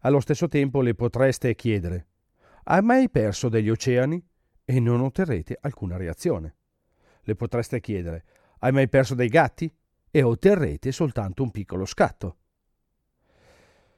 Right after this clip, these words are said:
Per cui si tratta di una pesantissima reazione ed è inconfondibile,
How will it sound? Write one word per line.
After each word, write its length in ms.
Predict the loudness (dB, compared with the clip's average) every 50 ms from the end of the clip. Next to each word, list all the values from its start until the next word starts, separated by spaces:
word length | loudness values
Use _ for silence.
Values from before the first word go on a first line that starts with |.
| _ _ _ _ _ _ _ _ _
Per 140 | 6 6
cui 320 | 6 6 6 8 8 6 4 2
si 180 | -2 -4 -2 2
tratta 300 | 4 4 4 6 4 2
di 100 | 2 4
una 160 | 4 4 4
pesantissima 920 | 4 4 4 4 6 4 4 4 2 0 -2 -2 -2 -2 0 2 2 4
reazione 680 | 4 4 4 4 2 2 2 4 4 6 4 4 2 2
ed 220 | 2 0 2 4
è 60 | 4
inconfondibile, 1120 | 4 4 2 0 2 4 4 4 4 4 4 4 6 6 4 2 2 2 0 -2 -4 -6 -8